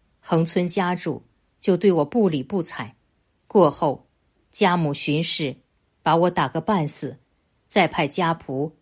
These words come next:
送回娘家，没几天就过世了。我死掉过后，非常怨恨，附在家母身上，让她精神失常。大冤得报后，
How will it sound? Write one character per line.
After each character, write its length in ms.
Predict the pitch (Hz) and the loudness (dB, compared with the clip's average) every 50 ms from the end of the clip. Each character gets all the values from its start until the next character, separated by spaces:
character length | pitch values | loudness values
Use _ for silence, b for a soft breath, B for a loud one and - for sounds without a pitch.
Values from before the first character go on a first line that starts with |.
| _ | _
送 300 | _ - - - 220 175 | _ -4 2 2 2 2
回 160 | 165 - 160 | 2 0 -2
娘 280 | 160 156 143 117 123 147 | 0 0 -2 -4 -6 -6
家， 280 | 151 - 160 135 - - _ _ _ _ _ _ _ _ _ _ _ _ _ | -6 -6 -6 -6 -8 -12 _ _ _ _ _ _ _ _ _ _ _ _ _
没 200 | 175 175 180 196 | 2 4 4 4
几 220 | - - 151 127 | 2 -2 -4 -6
天 400 | 120 - - 170 160 160 165 - _ _ _ | -6 -4 -4 -4 -4 -4 -6 -12 _ _ _
就 200 | _ - 190 170 160 | _ 0 2 2 2
过 180 | 170 196 170 | 2 2 2
世 300 | 151 - - - 202 160 | 2 0 -2 -2 -2 -2
了。 180 | 135 131 123 - _ _ _ _ _ _ _ _ _ _ _ _ _ _ | -2 -4 -8 -12 _ _ _ _ _ _ _ _ _ _ _ _ _ _
我 160 | - 170 185 | 4 4 4
死 240 | 185 - - 165 139 | 4 4 2 0 0
掉 180 | - 165 165 160 | 2 2 0 0
过 260 | 160 - 175 151 139 | 0 0 0 0 0
后， 380 | - - 165 143 - - _ _ _ _ _ _ _ _ _ | -2 -2 -2 -4 -4 -4 _ _ _ _ _ _ _ _ _
非 240 | - - 208 185 180 | -2 2 2 2 2
常 240 | - - 139 147 156 | 2 -2 -4 -4 0
怨 240 | 185 196 165 175 | 2 2 2 2
恨， 340 | 147 - - 151 123 - - _ _ _ _ _ _ _ _ _ _ _ | -2 -6 -6 -6 -6 -6 -10 _ _ _ _ _ _ _ _ _ _ _
附 220 | _ - - 196 170 | _ -2 0 0 2
在 180 | - 185 151 | 2 0 0
家 220 | 151 - 185 170 175 | 0 0 -2 -2 -2
母 160 | 170 143 135 | -2 -4 -4
身 260 | - - 185 170 160 | -4 -2 -2 -2 -2
上， 320 | 160 - 180 139 123 - _ _ _ _ _ _ _ _ _ | -2 -2 -4 -4 -6 -8 _ _ _ _ _ _ _ _ _
让 240 | - 208 185 156 | 0 2 2 2
她 180 | 156 - 160 151 | 2 -2 -4 -4
精 240 | 156 - 180 170 165 | -2 -2 -2 -2 0
神 220 | 165 - 139 143 | -2 -2 -4 -2
失 240 | 143 - - 185 175 | -4 -2 -2 -2 -2
常。 380 | - - 151 123 120 127 - _ _ _ _ _ _ _ _ _ _ _ _ _ _ _ _ | -4 -6 -6 -6 -8 -8 -12 _ _ _ _ _ _ _ _ _ _ _ _ _ _ _ _
大 200 | - 208 170 160 | 0 0 2 2
冤 260 | 165 175 170 170 170 | 2 2 2 2 0
得 160 | 160 165 147 | -2 -2 -4
报 260 | 156 - 202 170 143 | 0 0 0 0 0
后， 360 | 135 - - 160 131 - - | -2 -4 -4 -4 -4 -4 -8